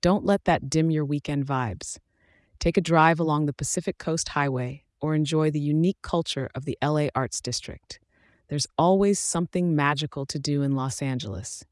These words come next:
even when the sun decides to play hide and seek. Thanks for tuning in, and please, if you're enjoying the show, share it with a local and leave a five-star review. It means the world to us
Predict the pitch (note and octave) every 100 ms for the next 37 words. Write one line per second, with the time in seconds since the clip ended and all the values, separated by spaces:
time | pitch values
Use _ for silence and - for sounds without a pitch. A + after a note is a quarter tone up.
0 | _ - F#3+ F#3 F3+ D#3+ D3 - D#3+ D#3+
1 | D#3+ - D3 D3 - - - C#3+ C3 C#3
2 | C#3 C3+ - A#2+ - - _ _ _ _
3 | _ _ _ _ _ - F3 - E3+ -
4 | F3+ E3 D3+ C3 D3+ D#3 _ _ D3 C#3
5 | - G#3+ G#3 D3+ D#3 - - _ - C#3+
6 | D3+ D3 D3 D#3+ F3+ F#3+ F#3+ - C#3 B2+
7 | D3 - _ _ - - - G3 G3 F#3+
8 | F#3 D#3+ C#3+ C#3 C#3+ D#3+ _ _ _ -
9 | C#3 D3+ D3+ C3+ - - D3+ D#3 - -
10 | D3 D3 D3 C#3 G#2+ - _ _ A#2+ D3
11 | D#3 D3+ D3+ C#3 D3+ E3+ E3 - B2+ A#2
12 | - -